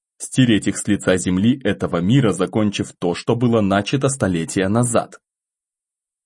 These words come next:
"Именно поэтому я и не говорю тебе этого делать",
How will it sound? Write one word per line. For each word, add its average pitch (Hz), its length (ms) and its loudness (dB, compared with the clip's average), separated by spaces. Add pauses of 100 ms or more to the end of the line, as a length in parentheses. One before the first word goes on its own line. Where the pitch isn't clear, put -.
(380)
"Именно 139 680 4
поэтому 107 760 2
я 127 320 2
и - 20 2
не 131 160 2
говорю 156 500 2
тебе 104 340 0
этого 127 680 0
делать", 90 600 -2